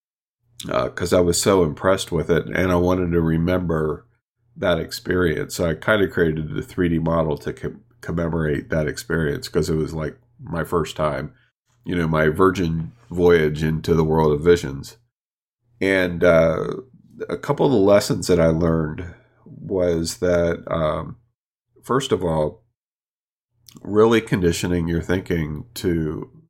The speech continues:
uh, A, believe that those things can happen for you, uh, B,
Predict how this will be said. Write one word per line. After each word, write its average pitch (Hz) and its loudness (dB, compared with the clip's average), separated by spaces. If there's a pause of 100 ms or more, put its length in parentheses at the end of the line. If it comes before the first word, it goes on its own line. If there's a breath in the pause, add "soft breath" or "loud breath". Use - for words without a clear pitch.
(200)
uh, 82 -4
A, 82 2 (200)
believe 82 0
that 80 -4
those 82 0
things 80 -6 (140)
can 82 -4
happen 82 -4
for 78 -4
you, 80 -2 (720)
uh, 90 4
B, 90 2